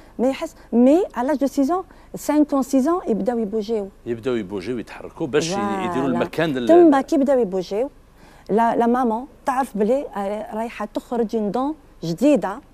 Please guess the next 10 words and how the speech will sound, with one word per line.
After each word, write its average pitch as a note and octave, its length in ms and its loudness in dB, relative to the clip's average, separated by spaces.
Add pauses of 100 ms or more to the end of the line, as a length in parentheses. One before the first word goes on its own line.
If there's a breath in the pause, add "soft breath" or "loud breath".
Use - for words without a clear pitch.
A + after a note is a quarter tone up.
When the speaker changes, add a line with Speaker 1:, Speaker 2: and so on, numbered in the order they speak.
(220)
Speaker 2:
دائمة. G#2+ 420 0 (100)
Speaker 1:
دائمة. E3+ 800 -4
Speaker 2:
دائمة. A#2+ 340 -4
Speaker 1:
فوالا. E3 420 -8
Speaker 2:
و-، F3+ 240 -2
والاكتمال G#3 640 0
تاع - 240 -4
هاد C3 140 -4
ال-، B2+ 120 -4
ال-، G#2 800 -6